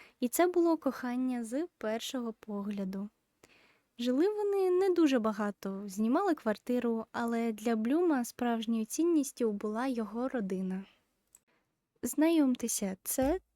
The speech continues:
Тобі, про якого ви вже чули трохи у розповіді про друге покоління. Період дитинства Тобі випав на період діагностування у його мами Нефі з хронічної хвороби та, в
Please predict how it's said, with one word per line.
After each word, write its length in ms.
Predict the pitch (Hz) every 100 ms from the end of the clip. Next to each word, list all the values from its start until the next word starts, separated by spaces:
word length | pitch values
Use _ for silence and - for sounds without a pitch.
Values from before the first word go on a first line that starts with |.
| -
Тобі, 420 | 277 226 214 196
про 220 | - 233
якого 460 | 220 - 240 214 220
ви 140 | 214
вже 220 | 202 -
чули 380 | 202 - 330 339
трохи 480 | - 269 269 - 254
у 120 | - 220
розповіді 640 | 214 - - 262 240 233
про 260 | - 208
друге 360 | 247 247 233 240
покоління. 840 | 233 226 226 214 202 196 190 190 202 _ _ _ _ _ 262
Період 360 | 254 262 247
дитинства 540 | 254 240 247 233 - 220
Тобі 440 | 294 381 330 262
випав 400 | 220 262 - 247
на 140 | 247 233
період 460 | 226 233 339 302
діагностування 1080 | - 240 226 220 226 - 220 208 208 208 208 -
у 60 |
його 300 | 220 220 220
мами 360 | 214 208 202 190
Нефі 480 | 185 233 320 349 330
з 100 | -
хронічної 640 | - 240 214 247 - 269
хвороби 640 | 254 - 247 202 185 185 196 - - _ -
та, 320 | 277 311 359
в 140 | 370